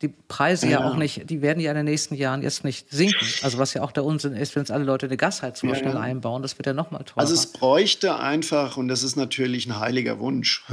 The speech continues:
Speaker 2: <laughs> es bräuchte
Speaker 1: Mhm.
Speaker 2: eine grundsätzliche andere Herangehensweise an Technologie und an Technologieoffenheit.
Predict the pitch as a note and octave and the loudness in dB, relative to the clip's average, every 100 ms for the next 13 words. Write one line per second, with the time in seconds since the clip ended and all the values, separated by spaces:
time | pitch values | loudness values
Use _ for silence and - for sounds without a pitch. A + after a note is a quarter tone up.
0 | B2 B2+ - - - - - - - A2+ | -2 -2 -6 -4 -2 -2 -4 -6 -6 0
1 | B2+ F#3 - E3 - C#3+ C#3+ D3 - - | 0 2 0 0 0 -2 0 -2 -4 0
2 | B2+ F#3+ G3+ - D#3 - C#3+ C#3+ C#3+ - | 2 2 2 0 0 0 -2 0 0 -4
3 | G#2+ C#3+ D#3 C#3 B2+ C3 A2+ C3 D3 D3 | -4 -2 -2 0 0 -2 -2 -2 0 -2
4 | C3+ - A2+ B2 - - A#2+ B2+ A#2+ - | -2 -2 -2 -2 -2 -4 -8 -6 -6 -4
5 | A#2 A2 - A#2 D3 C#3 A#2+ A#2+ A#2+ A#2 | -6 -6 -8 -6 -4 -2 -4 -6 -6 -6
6 | A#2+ - A2+ G#2+ A#2+ - - - A2 - | -6 -4 -6 -6 -8 -6 -6 -6 -6 -8
7 | F2+ | -18